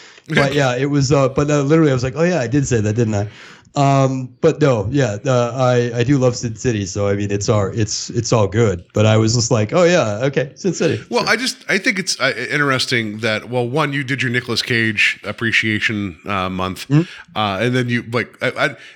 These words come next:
Speaker 2: did you end it on Bad Lieutenant? 'Cause that's
Speaker 1: Yeah.
Speaker 2: the, it, we talked about that briefly at the beginning of the episode. Um, I've seen that movie once.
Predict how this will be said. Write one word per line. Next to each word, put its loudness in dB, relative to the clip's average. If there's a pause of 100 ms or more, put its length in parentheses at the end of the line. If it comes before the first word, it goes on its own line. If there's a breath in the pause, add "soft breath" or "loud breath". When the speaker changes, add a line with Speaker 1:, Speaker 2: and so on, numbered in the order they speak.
Speaker 2:
did -2
you -4
end 2
it 2
on 2
Bad 0
Lieutenant? 0
'Cause -2
that's -2
Speaker 1:
Yeah. 2
Speaker 2:
the, -2 (760 loud breath)
it, -2
we 0
talked 2
about 0
that -2
briefly -2
at -6
the -12
beginning -2
of -2
the 0
episode. -2
Um, -2
I've -2
seen -2
that -2
movie 0
once. 0